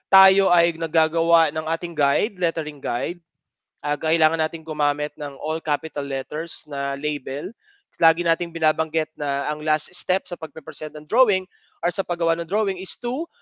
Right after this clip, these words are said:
label your drawing. Napakahalaga po na may label at alam mo yung, ah, ginawa mo. So, ang ginawa natin ay front elevation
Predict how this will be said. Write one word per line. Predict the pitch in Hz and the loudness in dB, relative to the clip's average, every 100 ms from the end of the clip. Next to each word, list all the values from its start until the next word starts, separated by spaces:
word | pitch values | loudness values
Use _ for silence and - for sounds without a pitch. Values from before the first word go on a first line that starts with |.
| _ | _
label | 170 196 165 175 | 4 4 4 2
your | 165 156 | 2 -4
drawing. | 139 127 135 147 | -6 -8 -8 -2
Napakahalaga | 151 - - 180 165 165 160 160 | -2 -2 -4 0 0 0 -2 -4
po | - 147 - _ _ | -2 -6 -6 _ _
na | 175 165 | -2 0
may | 165 170 | 2 2
label | 156 165 220 170 160 165 | 2 0 0 0 -2 -2
at | - - | -6 -4
alam | 165 156 | -2 -2
mo | 156 156 | -4 -6
yung, | 147 143 160 180 _ _ _ 151 | -4 -6 -8 -16 _ _ _ 0
ah, | 147 139 139 131 127 | 4 4 2 -2 -6
ginawa | 139 156 139 127 113 | -4 -2 0 -2 -8
mo. | 90 - | -12 -14
So, | 120 | -12
ang | 131 151 | -10 -6
ginawa | 170 196 | 0 2
natin | 233 240 196 | 4 2 0
ay | |
front | 175 185 214 262 | 0 4 4 4
elevation | 202 196 180 175 156 139 151 240 | 2 0 0 -4 -4 -4 -4 -6